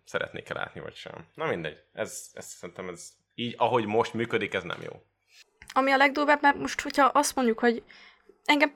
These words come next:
Speaker 2: tudom, hogy néznek gyerekek is, meg idősebbek is. De most én nem akarom már csak azért sem beállítani azt, hogy ugye engem csak gyerekek néznek, mert egy az, hogy nem igaz, másik meg az, hogy olyan,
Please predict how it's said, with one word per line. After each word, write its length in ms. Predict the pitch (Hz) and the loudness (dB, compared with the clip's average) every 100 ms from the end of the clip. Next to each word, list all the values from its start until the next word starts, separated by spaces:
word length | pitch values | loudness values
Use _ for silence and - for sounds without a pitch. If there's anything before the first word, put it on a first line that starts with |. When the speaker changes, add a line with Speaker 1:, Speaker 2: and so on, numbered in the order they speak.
| _ | _
Speaker 2:
tudom, 240 | 285 233 | 2 4
hogy 120 | 220 214 | 4 6
néznek 320 | 208 214 208 | 6 4 4
gyerekek 400 | 262 254 254 233 | 6 6 4 -2
is, 180 | 233 - | -2 2
meg 200 | 254 233 | 2 2
idősebbek 720 | - 226 202 - 208 202 202 - | -4 -2 0 2 2 4 0 -2
is. 200 | 214 - - - | -4 -6 -12 -8
De 60 | 240 | -2
most 220 | 247 - 220 | 0 -2 -4
én 120 | - 254 | 2 4
nem 120 | 339 | 6
akarom 360 | - 240 214 - | 4 4 2 2
már 160 | 226 | 2
csak 140 | 226 - | 2 2
azért 240 | 277 220 | 4 4
sem 160 | - 214 | 4 4
beállítani 400 | 220 202 208 214 | 6 6 4 0
azt, 180 | 220 - | 0 4
hogy 260 | 214 214 _ | 4 2 _
ugye 140 | 214 208 | -2 0
engem 180 | 208 | 2
csak 240 | 214 - 208 | 0 0 2
gyerekek 460 | - 175 185 208 - | 6 6 4 0 0
néznek, 440 | 254 254 285 277 - - - | 0 4 4 2 -4 -20 -12
mert 500 | - 262 277 277 - - _ _ | 0 6 8 6 2 -14 _ _
egy 160 | 269 | 2
az, 100 | 247 | 2
hogy 80 | 233 | 4
nem 140 | 208 220 | 4 6
igaz, 260 | 311 311 | 4 2
másik 340 | - 277 285 294 | 6 4 4 0
meg 100 | 285 | 0
az, 120 | 277 | 0
hogy 100 | 285 | 2
olyan, 420 | - 330 247 214 | 6 8 6 4